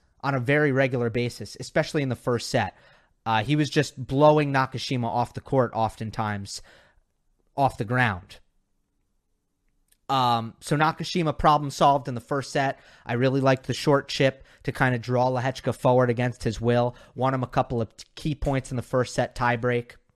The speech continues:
And, um, yeah, I,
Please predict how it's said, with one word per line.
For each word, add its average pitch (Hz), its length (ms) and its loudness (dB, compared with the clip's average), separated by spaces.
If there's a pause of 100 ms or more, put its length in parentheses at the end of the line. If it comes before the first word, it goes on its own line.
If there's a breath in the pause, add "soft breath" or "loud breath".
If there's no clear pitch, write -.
(880 soft breath)
And, 147 440 0
um, 151 500 6 (800)
yeah, 226 240 2
I, 147 160 0